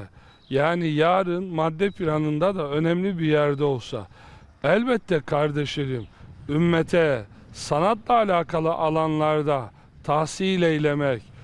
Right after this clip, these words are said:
oralarda vazife yapmak elbette farz-ı kifayedir. Müslümanlar bunları yapacaklar. Mühendis olacak, doktor olacak, çıraklar olacak, kalfalar olacak. Bu vazifeler mutlak ve muhakkak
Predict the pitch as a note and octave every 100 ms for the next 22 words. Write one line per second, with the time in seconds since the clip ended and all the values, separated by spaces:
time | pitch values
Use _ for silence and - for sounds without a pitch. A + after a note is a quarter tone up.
0 | - - E3 G#3+ B3+ A#3 G#3 F3+ D#3+ C#3+
1 | D#3 F3 F3 F#3 F#3 E3+ C3+ - - -
2 | B2 C3 D#3 - F3 E3+ D#3 A#2+ - _
3 | - - D#3+ A#3+ B3+ A3+ - F3 - F3
4 | G#3+ G#3+ A3 - E3+ D#3+ D#3 D#3 F#3+ A3
5 | G#3 A2+ - - - D3 D3+ F#3+ F#3 F#3
6 | G3+ G3 F3 F3+ F#3 F3 E3 D#3+ F3 G#3+
7 | G3 G3 D3 A2 - - C#3 D3 D#3+ D#3+
8 | D#3 E3+ D#3+ D3+ D#3 D3+ B2+ D3+ D3 E3+
9 | D#3+ D#3 D#3 C#3+ D#3 D3 B2 - D#3 D#3
10 | - D#3+ D#3+ D#3 D3 D#3+ D3+ D#3+ D#3+ -
11 | D#3 D#3+ D#3+ D#3 D3 D3 A2+ - - -
12 | F3+ G3+ F3+ E3 E3 E3+ E3+ D#3 D#3 G#3+
13 | - F#3 A3 G3+ F3 D#3+ D3+ D3 C#3 -
14 | G3+